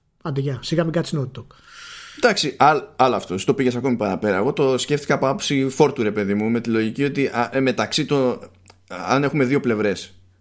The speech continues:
Speaker 2: που εντάξει, η μία θρέφει την άλλη σε αυτή την περίπτωση, γιατί είναι το I P τέτοιο, ρε παιδί μου, και σε δύο μπάντες. Αλλά από τη στιγμή που το PlayStation είναι το σημαντικότερο κομμάτι της Sony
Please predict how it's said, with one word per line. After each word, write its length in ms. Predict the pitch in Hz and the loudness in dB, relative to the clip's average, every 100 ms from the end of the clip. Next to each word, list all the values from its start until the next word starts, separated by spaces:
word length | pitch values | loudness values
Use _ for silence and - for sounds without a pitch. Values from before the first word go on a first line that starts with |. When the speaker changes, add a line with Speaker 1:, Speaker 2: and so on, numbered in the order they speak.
| _ | _
Speaker 2:
που 160 | - 160 | -4 0
εντάξει, 320 | 156 135 - | 2 0 -2
η 60 | 101 | 0
μία 200 | 127 139 | 0 0
θρέφει 240 | 139 135 | 0 -2
την 160 | 131 135 | 0 0
άλλη 120 | 127 | 0
σε 80 | - | -2
αυτή 120 | 98 | -4
την 100 | 90 | -2
περίπτωση, 460 | 90 104 120 123 117 | 0 0 -2 -4 -4
γιατί 200 | 113 127 | -2 -2
είναι 100 | 123 | -2
το 180 | 117 | 0
I 140 | 113 104 | 0 0
P 80 | 113 | -2
τέτοιο, 260 | 165 92 87 | -2 -6 -6
ρε 80 | 78 | -4
παιδί 200 | 82 80 | -4 -4
μου, 60 | |
και 120 | 78 95 | -4 -4
σε 60 | |
δύο 160 | 92 98 | -2 -4
μπάντες. 400 | 73 67 62 - | -4 -8 -10 -6
Αλλά 120 | 104 | -6
από 80 | - | -6
τη 60 | |
στιγμή 220 | 107 113 139 | -4 -2 -2
που 100 | 165 | -2
το 120 | 123 | 0
PlayStation 480 | 139 135 143 135 127 | 0 0 -2 -2 -2
είναι 360 | 131 131 120 113 - - - - - - - - | 0 0 -2 -4 -12 -20 -20 -20 -20 -20 -20 -10
το 120 | - | -2
σημαντικότερο 600 | 127 117 107 151 151 143 | 0 0 0 -2 0 0
κομμάτι 360 | 123 113 117 98 | 0 0 0 -2
της 240 | - - | -6 -2
Sony 240 | 107 98 | 0 -2